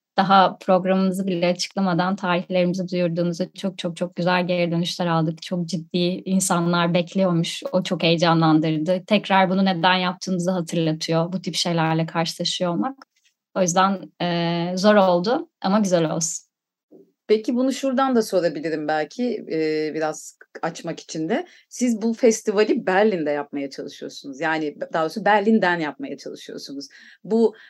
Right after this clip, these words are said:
Speaker 2: bu deli cesaretini <laughs> diyeceğim belki bu dönemde festival yapma cesaretini Berlin'de olduğunuz için de biraz gözünüzü karartmış olabilir misiniz? Türkiye'nin içinde olsanız bu böyle olabilir miydi acaba diye sormak istedim açıkçası.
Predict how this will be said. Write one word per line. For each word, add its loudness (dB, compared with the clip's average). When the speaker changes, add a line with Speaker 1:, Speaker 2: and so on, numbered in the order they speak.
Speaker 2:
bu -2
deli 2
cesaretini 0
<laughs> -12
diyeceğim 4
belki 4
bu -2
dönemde 2
festival 2
yapma 2
cesaretini 0
Berlin'de 4
olduğunuz 4
için 0
de 6
biraz 2
gözünüzü -6
karartmış 0
olabilir 0
misiniz? -2
Türkiye'nin 0
içinde -4
olsanız 0
bu -4
böyle 6
olabilir 0
miydi -2
acaba 0
diye 0
sormak -2
istedim -10
açıkçası. -16